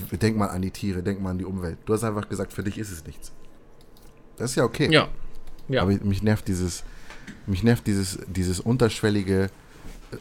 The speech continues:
Speaker 1: äh, so Moralapostel-Ding, weil sie, die haben kein Recht dazu, das zu machen.
Speaker 2: <laughs>
Speaker 1: Weil entweder,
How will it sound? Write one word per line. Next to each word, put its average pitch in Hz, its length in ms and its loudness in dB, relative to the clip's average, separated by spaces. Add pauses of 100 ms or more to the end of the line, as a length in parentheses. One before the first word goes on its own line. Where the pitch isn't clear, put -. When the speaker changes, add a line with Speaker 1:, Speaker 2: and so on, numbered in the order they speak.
(260)
Speaker 1:
äh, 92 560 0
so 90 500 2
Moralapostel-Ding, 98 1040 6 (640)
weil 98 260 2
sie, 104 160 0
die 101 140 2
haben 110 140 4
kein 107 180 0
Recht 110 220 2
dazu, 92 220 -2
das 85 140 -4
zu - 100 -8
machen. 90 220 -4 (640)
Speaker 2:
<laughs> - 320 -4
Speaker 1:
Weil - 120 0
entweder, 123 480 4